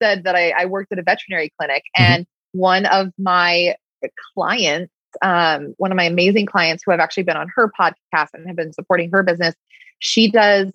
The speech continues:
Speaker 1: um, veterinary inventory. She's built a massive business teaching others about veterinary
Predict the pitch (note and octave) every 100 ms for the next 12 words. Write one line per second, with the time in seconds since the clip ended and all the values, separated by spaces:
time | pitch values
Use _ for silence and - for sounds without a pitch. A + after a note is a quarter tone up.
0 | F3+ F3+ E3+ - E3 E3 F#3+ - A3+ G3+
1 | G3 E3+ F#3+ G3+ F#3+ F#3 D#3 D#3+ G3 F3+
2 | F#3 - F3+ E3 F3 F3 F3 F3+ G#3 -
3 | G#3+ E3 F3 F3+ F3 E3 _ - _ -
4 | G#3+ G#3 F#3+ F#3+ E3+ E3 E3+ E3 F#3 F3
5 | E3 D#3+